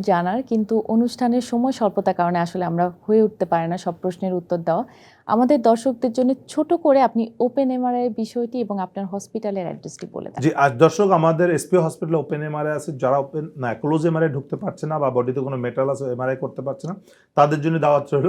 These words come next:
Speaker 2: এসপি হসপিটালে এসে ওপেন এমআরআই তে এমআরআই করা যাবেন এবং আমরা ডিজিটালাইজড কম্পিউটার আপনাকে সরাসরি দেখিয়ে দেবো আপনার কোথায় কোথায় প্রবলেম আছে। এবং এসপি হসপিটালের শ্যামলী রিং রোড, ওখানে আমি বসি সপ্তাহে সাত দিন, সকাল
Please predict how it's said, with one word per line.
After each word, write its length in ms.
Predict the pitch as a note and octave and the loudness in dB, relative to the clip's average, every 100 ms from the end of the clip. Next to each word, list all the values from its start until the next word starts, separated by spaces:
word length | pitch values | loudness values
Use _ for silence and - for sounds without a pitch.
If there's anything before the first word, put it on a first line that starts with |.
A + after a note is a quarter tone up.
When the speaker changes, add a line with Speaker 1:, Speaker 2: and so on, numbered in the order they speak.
| D#3+ | 0
Speaker 2:
এসপি 200 | - - A#2+ | -2 -4 -4
হসপিটালে 320 | - D3 D3 | -4 -4 -4
এসে 100 | C#3 D#3+ | -2 -2
ওপেন 160 | C3 B2 | -2 -2
এমআরআই 220 | A#2+ A#2+ B2 | -2 -4 -4
তে 40 | C#3+ | -4
এমআরআই 240 | A#2+ A#2 A2 | -4 -4 -6
করা 140 | A#2+ A#2 | -6 -6
যাবেন 160 | B2 F3+ G3 | -4 -2 0
এবং 100 | D3 | 0
আমরা 140 | C#3 B2+ | 0 0
ডিজিটালাইজড 640 | D3 E3 E3+ F#3+ E3 D3 - | -2 -2 0 2 4 0 0
কম্পিউটার 420 | C#3 C#3+ D#3+ E3 C#3+ | -2 0 0 0 0
আপনাকে 200 | C#3 C3+ | -4 -6
সরাসরি 300 | C3+ C3 C#3+ B2 | -2 -4 -4 -6
দেখিয়ে 240 | A#2+ B2+ A2+ | -6 -6 -8
দেবো 120 | C3 - - _ - | -8 -10 -16 _ -6
আপনার 180 | - C3+ | -4 -2
কোথায় 200 | F3+ E3+ C3+ | 0 0 -2
কোথায় 200 | A#2+ G2+ | -4 -4
প্রবলেম 360 | A2 G2+ G2 G2 G2 A2 | -4 -4 -4 -6 -8 -10
আছে। 180 | G2+ - - C3 | -12 -14 -10 -6
এবং 100 | B2+ C3 | -4 -4
এসপি 220 | C3+ F3 | -4 -2
হসপিটালের 420 | E3 E3 D#3+ E3 D#3+ | -2 -4 -8 -6 -6
শ্যামলী 300 | C#3 C#3 C#3+ C3 | -8 -6 -6 -6
রিং 120 | C3 | -4
রোড, 140 | D#3 F#3 - _ _ B2+ | -4 -4 -10 _ _ -4
ওখানে 200 | B2+ D3 C3+ | -2 -2 -2
আমি 100 | C3 A#2+ | -4 -6
বসি 160 | - E3+ | -8 -6
সপ্তাহে 280 | D3 - B2+ - | -6 -4 -6 -4
সাত 140 | G#2 G2 | -8 -4
দিন, 120 | E3 A3 - | -4 -4 -8
সকাল 200 | B2 A#2 | -8 -8